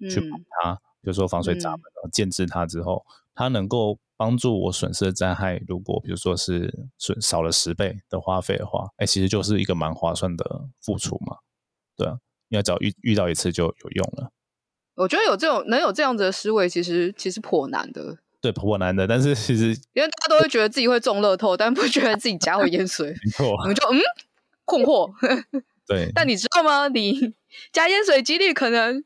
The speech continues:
Speaker 2: 比中乐透还要高哦。<laughs>
Speaker 1: <laughs> 哇，你这非常贴切，因为我文章里就是拿买刮刮乐来当例子，对。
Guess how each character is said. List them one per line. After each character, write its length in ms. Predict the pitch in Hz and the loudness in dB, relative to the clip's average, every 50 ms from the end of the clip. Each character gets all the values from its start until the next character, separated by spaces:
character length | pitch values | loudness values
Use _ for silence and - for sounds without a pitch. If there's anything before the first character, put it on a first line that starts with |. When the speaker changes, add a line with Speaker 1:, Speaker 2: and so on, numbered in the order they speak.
| _ _ _ _ _ _ _ _ _ | _ _ _ _ _ _ _ _ _
Speaker 2:
比 100 | 254 247 | -2 2
中 140 | 370 392 | 2 4
乐 120 | 427 427 427 | 4 4 4
透 160 | 494 466 392 | 4 6 6
还 60 | 370 | 6
要 140 | 339 370 403 | 6 4 4
高 140 | 349 - 403 | 4 6 6
哦。 540 | 392 415 415 403 392 381 381 370 370 392 508 494 427 349 311 | 8 8 8 8 8 10 10 10 8 8 6 4 2 2 4
<laughs> 240 | - - - - _ _ _ _ - - | 4 4 2 0 _ _ _ _ -8 -4
Speaker 1:
<laughs> 1300 | - 170 - - - - - - - - - - - - - _ _ _ _ _ 185 - _ _ - | -2 -2 -2 -4 -8 -12 -14 -16 -18 -18 -18 -18 -18 -20 -20 _ _ _ _ _ -20 -20 _ _ -2
哇， 80 | 117 | 0
你 60 | 107 113 | 2 2
这 260 | 139 139 131 135 147 151 156 - | 4 2 2 2 0 -4 -8 -4
非 80 | - 139 | -2 0
常 140 | 127 117 | 0 2
贴 120 | 117 127 120 | 2 2 2
切， 140 | 113 127 113 | 2 2 2
因 60 | 131 | 2
为 60 | 151 | 4
我 140 | 131 110 104 | 4 4 2
文 100 | 104 107 | 2 2
章 120 | 107 120 123 | 2 2 2
里 60 | 107 | 0
就 140 | 92 - 104 | 0 0 0
是 140 | 101 113 107 | 2 2 2
拿 280 | 104 104 107 - - 98 | 2 2 2 0 -2 -2
买 180 | 107 95 87 85 - | -2 -4 -4 -4 -4
刮 140 | _ 110 107 | _ -4 -2
刮 200 | 101 104 98 98 | 0 0 2 2
乐 120 | 104 104 92 | 2 2 2
来 120 | 92 - - - - | 0 -2 -4 -8 -6
当 220 | - 92 92 92 98 | -4 -4 -2 0 0
例 140 | 98 98 - 233 | -2 -2 -4 -8
子， 100 | - - _ _ _ _ _ _ | -14 -16 _ _ _ _ _ _
对。 100 | - | -20